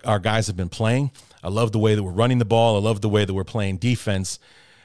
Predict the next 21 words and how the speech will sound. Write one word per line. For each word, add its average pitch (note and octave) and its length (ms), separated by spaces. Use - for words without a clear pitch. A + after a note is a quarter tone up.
but G#2+ 120
it's G#2+ 100
still E3+ 180
the D3+ 80
Packers, G#2 500
and G2+ 80
these A2 140
guys C3 300
have G2 160
got A#2+ 240
our G#2+ 120
number. G#2 380
They've G2+ 180
had F3+ 360
our G2+ 80
number F#2 260
for G#2 220
a G2 40
long G#2 280
time. F2+ 340
I F#2 80